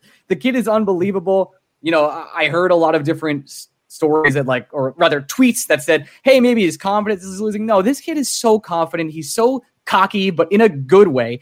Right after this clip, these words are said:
He knows how good he is. It's not a surprise. He's been this good since he was the K H, in the K H L. He's always been sort of this anomaly. So, yeah, he shouldn't be the starting goalie going forward. I know Quinn said there was, they were gonna alternate goalies back and forth.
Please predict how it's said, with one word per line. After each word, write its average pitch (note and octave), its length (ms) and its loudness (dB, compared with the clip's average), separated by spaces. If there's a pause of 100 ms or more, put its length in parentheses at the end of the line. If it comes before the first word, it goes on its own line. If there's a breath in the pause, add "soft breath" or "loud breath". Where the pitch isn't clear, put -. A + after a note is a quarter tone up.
(140)
He C#4 160 0
knows B3+ 360 2
how B3 140 0
good E3 260 -2
he B2 160 -6
is. D#3 140 -8
It's - 180 -16
not B3+ 160 -2
a D4 40 -6
surprise. A#3+ 720 -6 (320 soft breath)
He's G#3 200 2
been A#3+ 260 4
this C4 160 0
good A#3+ 180 0
since A3+ 120 -4
he A3+ 100 -4
was A3 140 -6
the A3 80 -6
K A#3 140 -4 (100)
H, G#3+ 140 -6 (300)
in A3 80 2
the G#3+ 80 2
K G#3+ 240 2
H G#3+ 140 -2
L. A#3 200 6
He's D3 240 -4
always F3+ 280 0
been F#3+ 160 -4
sort F3+ 180 -6
of D3+ 60 -12
this D#3+ 200 -14
anomaly. D3+ 640 -2 (260)
So, A3 120 2
yeah, A#3 160 4
he G3+ 100 6
shouldn't A#3 220 -2
be B3+ 80 0
the G3 80 0
starting C#3 340 4
goalie B2 240 2
going A#2+ 220 0
forward. D3+ 420 2 (300 soft breath)
I D3 80 0
know F3+ 120 6
Quinn F3 300 0
said E3 200 2
there E3 80 4
was, C#3+ 100 0
they D#3 160 2
were D3+ 80 2
gonna D3+ 120 0
alternate D#3 520 0
goalies B2+ 340 0
back B2+ 220 -2
and A#2+ 140 -8
forth. A#2 340 -8